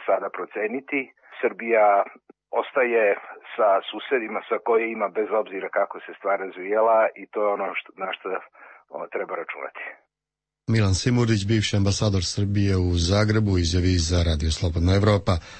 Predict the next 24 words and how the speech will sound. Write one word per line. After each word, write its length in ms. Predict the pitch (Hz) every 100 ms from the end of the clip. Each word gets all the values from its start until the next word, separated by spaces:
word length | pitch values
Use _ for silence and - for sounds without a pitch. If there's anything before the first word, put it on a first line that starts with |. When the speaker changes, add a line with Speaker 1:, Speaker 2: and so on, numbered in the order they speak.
| - -
Speaker 2:
A 120 | 113
izjava 360 | 123 117 120 110
visokog 460 | 117 117 117 113
funkcionera 500 | 104 107 - 110 120
Srpske 360 | 113 127 107 117
radikalne 400 | 117 113 110 107
stranke 360 | - 123 110 107
Milorada 380 | 110 107 104
Mirčića 480 | 104 110 110 120 123
da 100 | 95
bi 120 | 82
nakon 320 | 85 90 98 92
priznavanja 500 | 92 90 98 101 95
nezavisnosti 600 | 90 98 101 104 98 -
Kosova 380 | 117 107 120 92
od 80 |
strane 300 | 78 92 92
Mađarske 520 | 92 107 110 107 - 80
u 60 |
delu 260 | 78 87 90
Vojvodine, 520 | 92 104 107 110 104
gde 200 | 80 76
žive 260 | 76 90 90
Mađari, 500 | 87 87 110 113